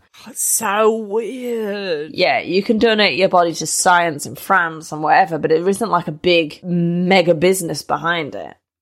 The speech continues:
Speaker 2: Unfortunately, which is contradictory to what a lot of people may have think, there aren't actually many rules in place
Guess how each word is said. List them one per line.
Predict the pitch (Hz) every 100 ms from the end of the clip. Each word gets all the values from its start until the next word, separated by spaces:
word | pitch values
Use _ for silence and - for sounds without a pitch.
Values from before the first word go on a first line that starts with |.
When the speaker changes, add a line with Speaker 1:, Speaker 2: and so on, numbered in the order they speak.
| _
Speaker 2:
Unfortunately, | 208 220 269 311 - 190 151 131 127 147 185 180
which | 175 160 170
is | 156 - -
contradictory | - 180 - 196 - 180 160
to | - 156
what | 156 127
a | 160
lot | 151 -
of |
people | - 151 151
may | 147 175 214
have | -
think, | - 147 - -
there | 180
aren't | 214 294 -
actually | - - -
many | 151 147 139 143
rules | 143 160 202 233 190
in | 175 156
place | - - - - 156 - -